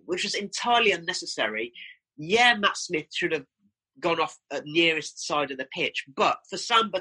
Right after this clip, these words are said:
to run thirty yards, get in his face, get in the ref's face, and then not let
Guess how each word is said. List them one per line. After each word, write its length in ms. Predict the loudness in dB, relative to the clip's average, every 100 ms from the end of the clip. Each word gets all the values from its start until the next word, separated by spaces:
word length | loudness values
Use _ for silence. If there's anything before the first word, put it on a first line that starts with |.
| -6
to 80 | -8
run 380 | -4 -4 -4 -8 -4
thirty 300 | -4 -4 -4
yards, 460 | 0 2 2 0 -2
get 160 | -2
in 100 | -2
his 220 | -4 -4 -2
face, 240 | -2 -4
get 140 | -6 -6
in 40 |
the 100 | -4
ref's 360 | -2 -2 -4 -6
face, 260 | -6 -6 -12 -16 -14 -10
and 180 | -6
then 240 | -4 -6 -6
not 140 | -6 -4
let 120 | -8